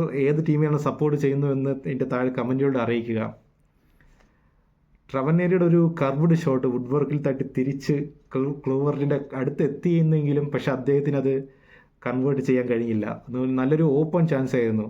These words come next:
കാരണം തങ്ങളുടെ ആരാധകർ പോലും തലയിൽ കൈവച്ച് പോയൊരു നിമിഷമായിരുന്നു അത്. അതുപോലെ തന്നെ ബ്രൂക്സിൻ്റെ, ഏഹ്, ഗോൾ ഓഫ് സൈഡായി പോയതും, ഏഹ്, സെമന്യയുടെ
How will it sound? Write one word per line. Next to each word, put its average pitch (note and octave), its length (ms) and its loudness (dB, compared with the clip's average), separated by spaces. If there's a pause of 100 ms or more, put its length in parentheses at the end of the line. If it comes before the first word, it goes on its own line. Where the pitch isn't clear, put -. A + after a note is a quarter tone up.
(380)
കാരണം C3+ 320 -4
തങ്ങളുടെ C#3 400 0
ആരാധകർ D#3 520 2
പോലും C#3 320 0
തലയിൽ C3 300 0
കൈവച്ച് C3+ 380 0
പോയൊരു C3+ 260 2
നിമിഷമായിരുന്നു A#2 640 -2
അത്. A2 160 -6 (680)
അതുപോലെ C3 280 -2
തന്നെ C#3 260 0
ബ്രൂക്സിൻ്റെ, C3 680 0 (580)
ഏഹ്, B2 140 -2
ഗോൾ B2+ 260 0
ഓഫ് B2 220 0
സൈഡായി B2+ 320 2
പോയതും, B2 360 -2 (640)
ഏഹ്, A#2 340 -4 (340)
സെമന്യയുടെ C3 680 0